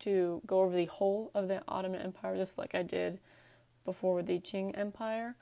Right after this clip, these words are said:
Um, but listen out for when I talk about the devshirme, 'cause that is the example of this key concept that you need to know right here.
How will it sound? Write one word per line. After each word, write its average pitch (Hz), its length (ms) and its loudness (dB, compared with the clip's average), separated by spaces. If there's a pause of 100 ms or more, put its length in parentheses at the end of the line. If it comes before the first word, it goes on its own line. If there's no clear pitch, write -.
(500)
Um, 175 480 -2
but 190 120 2
listen 214 260 0
out 208 260 0
for 180 380 8
when 185 100 0
I 180 60 -2
talk 190 180 -8
about 185 160 0
the 185 80 -2
devshirme, 196 760 0
'cause 180 240 -4 (400)
that 190 140 6
is 175 380 4 (440)
the 190 180 4
example 175 420 4
of 165 80 0
this - 140 -6
key - 220 -2
concept 170 360 -4
that 170 80 -2
you 170 80 -2
need 165 180 -4
to 165 80 -4
know 165 320 -4 (560)
right - 240 -2
here. - 340 -2